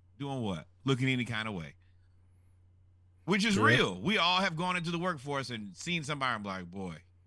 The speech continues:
Speaker 2: Do you think
Speaker 1: probably
Speaker 2: he'll get
Speaker 1: shouldn't have
Speaker 2: the
Speaker 1: worn that."
Speaker 2: Nah, he won't get backlash for that. Uh,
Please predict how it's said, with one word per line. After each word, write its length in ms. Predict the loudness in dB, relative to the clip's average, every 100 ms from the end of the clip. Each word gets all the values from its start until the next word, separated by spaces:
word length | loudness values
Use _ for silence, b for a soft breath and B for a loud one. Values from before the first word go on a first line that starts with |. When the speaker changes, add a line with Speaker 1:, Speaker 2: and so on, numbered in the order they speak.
| -20 _ -20 -10
Speaker 2:
Do 100 | 2
you 80 | 4
think 180 | 6 4
Speaker 1:
probably 120 | 6
Speaker 2:
he'll 60 | 6
get 40 |
Speaker 1:
shouldn't 180 | 6 6
have 60 | 6
Speaker 2:
the 120 | 6
Speaker 1:
worn 80 | 4
that." 260 | 0 -2 -6 -20 -20 -20 _ _ _ -20 -20 -10 2
Speaker 2:
Nah, 220 | 4 6
he 100 | 6
won't 200 | 4 2
get 120 | 0
backlash 380 | -2 -4 -8 -8
for 120 | -6
that. 180 | -6 -8 -14 -4
Uh, 680 | 6 8 10 10 8 6 4